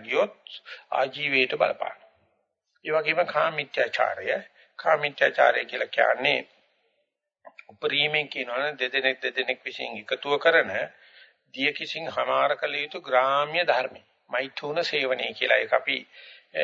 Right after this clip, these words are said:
සඳහන් කරනවා. නමුත්, අ, ඒක නැත්ත-, ඒක මේ ලෝකයේ තියෙන, අ,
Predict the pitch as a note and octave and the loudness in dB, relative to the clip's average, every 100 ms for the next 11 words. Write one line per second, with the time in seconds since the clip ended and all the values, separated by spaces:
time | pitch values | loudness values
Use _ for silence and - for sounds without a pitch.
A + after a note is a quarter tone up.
0 | E2 - F3 F3+ G#2 G#2 - E2+ F2 E2+ | 2 4 6 6 4 -4 -6 -10 -12 -18
1 | _ - - - D3 D3+ D3 - _ _ | _ -20 -12 2 2 4 0 -6 _ _
2 | _ _ _ - C3+ A#2+ B2+ - C3+ B2 | _ _ _ -2 4 4 4 0 0 2
3 | B2+ A#2 A2+ - - A#2+ A2+ C3+ B2+ A#2 | 2 2 -2 -8 -6 -6 -2 -2 0 -2
4 | A2+ - - _ _ - B2 A#2 B2 A#2 | -2 -4 -12 _ _ -12 -10 -6 -4 -4
5 | - D3 B2 G2+ C3 - - - _ - | 0 2 4 2 -2 -6 -18 -20 _ -4